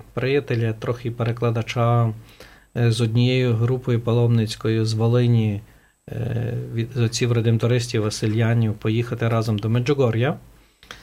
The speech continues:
е, ми дивилися в, е, ми дивилися в автобусі фільм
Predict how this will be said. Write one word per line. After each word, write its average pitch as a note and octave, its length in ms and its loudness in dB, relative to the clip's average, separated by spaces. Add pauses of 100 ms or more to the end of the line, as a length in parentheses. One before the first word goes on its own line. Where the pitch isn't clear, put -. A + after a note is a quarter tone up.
(440)
е, A#2+ 220 2
ми B2 180 4
дивилися B2+ 1120 0
в, A#2 260 -4
е, A2+ 1800 -4 (100)
ми C3 160 -2
дивилися B2+ 920 -2 (100)
в A#2+ 840 -2 (1600)
автобусі D#3+ 840 -2
фільм C#3 560 -4